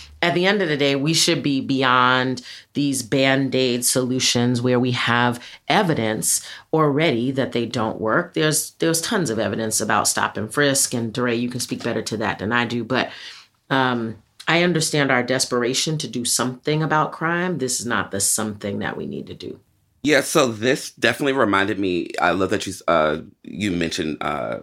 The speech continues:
Speaker 2: stop and frisk, but it reminded me of the Walking Wild trans bill and how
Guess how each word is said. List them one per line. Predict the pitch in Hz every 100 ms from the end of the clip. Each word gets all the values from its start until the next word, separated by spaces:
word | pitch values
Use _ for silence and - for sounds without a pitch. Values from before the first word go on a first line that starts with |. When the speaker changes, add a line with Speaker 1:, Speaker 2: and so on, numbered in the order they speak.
| -
Speaker 2:
stop | - - 82 82
and | 82
frisk, | 92 -
but | 95
it | 82
reminded | 87 87 85 87
me |
of | 80
the | 87
Walking | 82 82 80
Wild | 67 -
trans | 98 90 82
bill | - 50 50 - - - - - -
and | 104 95 92 87 82 85
how | 104 85 85 82 80 78